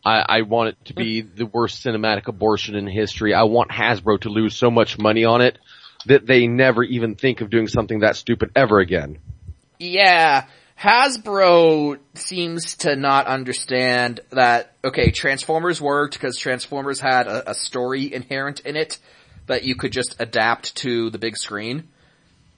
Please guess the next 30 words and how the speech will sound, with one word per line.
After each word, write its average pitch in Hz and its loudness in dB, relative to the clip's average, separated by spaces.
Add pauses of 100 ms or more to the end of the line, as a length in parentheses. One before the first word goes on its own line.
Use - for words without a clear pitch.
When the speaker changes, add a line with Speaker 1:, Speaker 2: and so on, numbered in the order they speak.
(320)
Speaker 2:
Uh, 139 6
and 151 2
to 190 0
a 165 2
lesser 226 2
extent, 160 -2
G 139 -4
I 123 0
Joe, 123 -4
I 135 0
mean, 139 -6
the 147 -6
G 165 -2
I 143 2
Joe 131 -2
movies 120 -6
don't 117 -6
make 117 -8
as 110 -12
much 117 -6
as 113 -18
the 107 -18
Transformers 120 -8
movies 110 -10
make, 110 -8
but 170 -4
they're 190 4
all 247 4
still 165 0
profitable. 117 -4